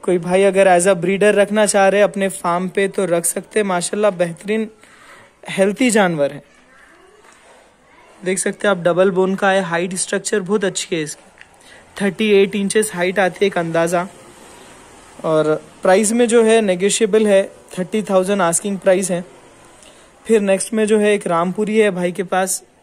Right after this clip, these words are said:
जो कि दूध के दांत पे है सिर्फ, कबरा कलर है देख सकते हैं आप। और सिंग इसके मार्बल सिंग है, black and white color में। माशाल्लाह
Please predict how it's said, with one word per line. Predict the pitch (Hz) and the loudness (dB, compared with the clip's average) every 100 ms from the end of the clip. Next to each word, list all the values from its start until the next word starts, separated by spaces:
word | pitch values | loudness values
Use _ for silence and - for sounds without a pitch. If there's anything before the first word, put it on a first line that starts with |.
| - | -12
जो | 160 180 | -8 -4
कि | 208 202 196 - | 0 0 -2 -10
दूध | 170 180 226 | -6 -2 -2
के | - 240 | 0 2
दांत | 202 190 | 2 0
पे | 175 | -6
है | 151 | -6
सिर्फ, | - - _ _ _ - _ _ - | -8 -12 _ _ _ -20 _ _ -4
कबरा | 180 180 196 | -2 2 0
कलर | 190 190 196 | 0 0 2
है | 208 | 0
देख | 185 185 | -2 -4
सकते | 175 202 - 190 | -6 -8 -6 -4
हैं | |
आप। | 180 202 _ _ _ _ _ _ _ _ | -2 -6 _ _ _ _ _ _ _ _
और | 180 | -4
सिंग | 175 233 233 | -2 0 0
इसके | 247 247 240 | 0 -2 0
मार्बल | 190 180 190 233 | 2 0 2 0
सिंग | - 208 | 0 -2
है, | 185 151 | -2 0
black | 160 170 | -2 -2
and | 196 | -2
white | 175 170 180 | -2 -2 -2
color | - 170 165 | -2 0 -2
में। | 160 202 _ _ _ _ _ _ _ _ _ _ _ _ _ _ - - _ _ 185 | -4 -12 _ _ _ _ _ _ _ _ _ _ _ _ _ _ -20 -20 _ _ -8
माशाल्लाह | 180 202 196 196 | -4 0 2 2